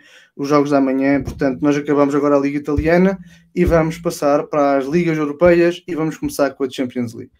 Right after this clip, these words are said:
E, Gabriel, antes de tu começares a falar da Champions League, antes de começares a falar da Champions League,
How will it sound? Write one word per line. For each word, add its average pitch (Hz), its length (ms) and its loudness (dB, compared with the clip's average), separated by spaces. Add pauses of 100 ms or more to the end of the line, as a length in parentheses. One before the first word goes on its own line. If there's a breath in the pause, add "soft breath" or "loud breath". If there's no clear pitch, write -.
(240 soft breath)
E, 233 120 2
Gabriel, 185 600 6
antes 220 220 6
de - 60 -14
tu 185 120 -4
começares 170 360 0
a 156 40 -4
falar 160 200 0
da 143 140 -2
Champions 135 500 -4
League, 127 320 -4 (440)
antes 196 320 4
de - 80 -20
começares 135 360 -4
a 123 80 -6
falar 123 160 -4
da 120 140 -6
Champions 113 440 -14
League, 110 240 -14